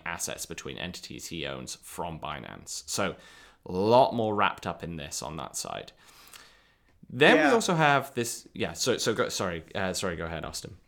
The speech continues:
Speaker 2: So, it, it, to your point, Matt, the S E C actually mentioned C Z nearly two hundred times in their hundred thirty-six page complaint, which I thought was just very telling. Uh, you know, and they, they literally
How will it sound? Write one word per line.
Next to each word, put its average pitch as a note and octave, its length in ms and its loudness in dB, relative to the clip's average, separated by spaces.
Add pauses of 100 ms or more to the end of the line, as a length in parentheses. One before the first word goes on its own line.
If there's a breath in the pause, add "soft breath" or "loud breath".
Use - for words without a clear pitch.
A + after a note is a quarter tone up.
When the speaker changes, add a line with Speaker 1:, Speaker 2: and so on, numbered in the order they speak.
(180)
Speaker 2:
So, G3 380 4
it, D3 220 -10
it, - 420 -2
to - 140 -4
your G#3+ 160 2
point, F3+ 320 0
Matt, D3+ 260 0
the - 160 4
S F#3 220 2
E B3 80 2
C G3+ 260 0
actually D3+ 460 0
mentioned C#3 440 0
C C3+ 280 0
Z C#3 260 0
nearly C3 460 0
two F3 380 -4
hundred C#3+ 480 -4
times A2 720 -6 (340 soft breath)
in C3+ 300 2
their B2 460 4
hundred C3+ 300 -6
thirty-six C3 520 -4
page B2+ 300 -6
complaint, C3 360 -2
which B2 160 -8
I C#3+ 60 -6
thought D3+ 280 2
was B2+ 200 -4
just - 420 -6 (100)
very C#3 380 2
telling. A#2+ 540 -4
Uh, A#2+ 340 -2 (380 loud breath)
you C#3 80 -4
know, C3+ 180 4
and D#3 160 0
they, D3+ 120 4
they E3 200 6
literally D3+ 720 6